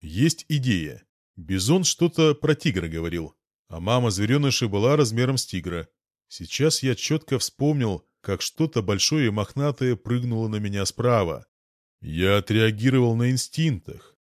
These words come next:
Меч пошёл по широкой дуге и рассёк голову и грудную клетку. Тело упало вниз со скалы.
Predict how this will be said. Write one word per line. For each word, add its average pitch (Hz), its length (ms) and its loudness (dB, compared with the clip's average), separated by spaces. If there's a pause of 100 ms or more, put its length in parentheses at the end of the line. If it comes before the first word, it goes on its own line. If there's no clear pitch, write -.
(180)
Меч 110 500 2
пошёл 120 400 2
по 101 120 0
широкой 107 420 -2
дуге 92 380 0
и 110 200 -6
рассёк 95 440 -2
голову 101 600 0
и 98 120 -8
грудную 98 440 -2
клетку. 85 600 -6 (260)
Тело 120 480 0
упало 113 460 0
вниз 110 500 -2
со - 180 -4
скалы. 98 680 0